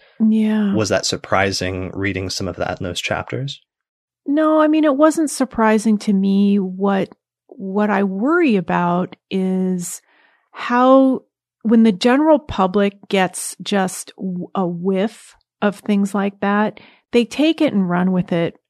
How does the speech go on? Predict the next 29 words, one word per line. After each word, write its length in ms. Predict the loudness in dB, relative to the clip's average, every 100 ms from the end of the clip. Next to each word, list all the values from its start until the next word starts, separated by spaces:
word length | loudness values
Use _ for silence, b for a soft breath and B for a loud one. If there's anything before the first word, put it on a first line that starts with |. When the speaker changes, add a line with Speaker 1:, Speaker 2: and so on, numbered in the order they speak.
| -8
Speaker 1:
Um, 440 | -4 -2 -2 -4
so 560 | -6 -2 0 2 2 0 -6 _ _ _ _ _ _ _
Jung 600 | -4 0 2 2 0 0
doesn't 440 | 0 0 0 -4
have 360 | -8 -6 -2 2
a 80 | 2
great 300 | 2 -2 -2
reputation, 760 | -6 -4 -8 -6 -6 -4 -2 0
and 220 | 0 -2 b b b b b _ _ _ _
it's 300 | -4 -4 0
not 400 | 2 2 0 4
that, 220 | 4 4
I 120 | 2 0
don't 180 | 0
think 160 | 0 0
the 100 | 0
problem 580 | -2 -2 2 2 4 4
is 180 | 4 0
putting 520 | -8 -2 2 4 4
information 680 | 2 -2 -2 0 -2 -2 -2
like 200 | -2 -2
that 220 | -2 -2
out 260 | -2 -4 -2
there. 300 | 0 0 0
I 60 | -2
think 260 | -4 -4
the 80 | -4
problem 640 | -6 -4 4 4 6 2 0
is 400 | -4 -2 -4